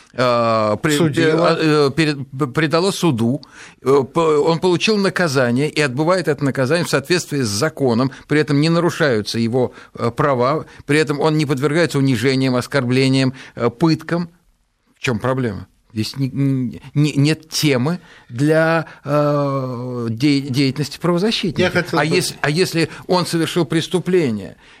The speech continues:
Speaker 1: э, получил, э, судебный приговор,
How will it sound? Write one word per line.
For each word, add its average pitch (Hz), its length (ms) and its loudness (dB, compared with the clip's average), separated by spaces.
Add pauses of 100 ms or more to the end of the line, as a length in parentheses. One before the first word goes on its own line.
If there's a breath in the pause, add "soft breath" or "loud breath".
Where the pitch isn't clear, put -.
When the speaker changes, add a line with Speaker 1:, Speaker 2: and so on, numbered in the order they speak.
Speaker 1:
э, 117 960 -2
получил, 156 640 2
э, 135 680 2
судебный 151 380 0
приговор, 156 580 0